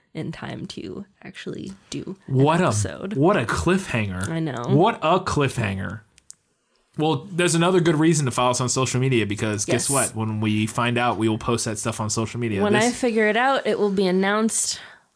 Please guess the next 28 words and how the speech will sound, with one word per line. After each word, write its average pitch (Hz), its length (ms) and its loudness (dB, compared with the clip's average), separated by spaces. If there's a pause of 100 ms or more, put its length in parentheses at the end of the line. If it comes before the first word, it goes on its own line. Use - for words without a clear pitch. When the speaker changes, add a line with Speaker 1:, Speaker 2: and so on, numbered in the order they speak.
(160)
Speaker 1:
on 180 160 -2
our 170 100 0
social - 340 -10
media. - 420 -16
Speaker 2:
There 143 140 6
you 135 120 6
go. 113 220 2
So 127 120 0
there's 117 140 0
just 131 180 0
another 127 380 4 (240)
reason 107 420 0
to 107 80 -6
follow 104 220 0
us 101 100 -4
and 110 60 0
all 104 100 2
that. 104 160 -2
Also, 339 300 4
one 294 160 4
more 214 180 4
thing. 151 320 0
Uh, 147 300 2
we 156 120 4
were 185 140 6
recently 160 560 2
on, 147 540 4
uh, 123 680 2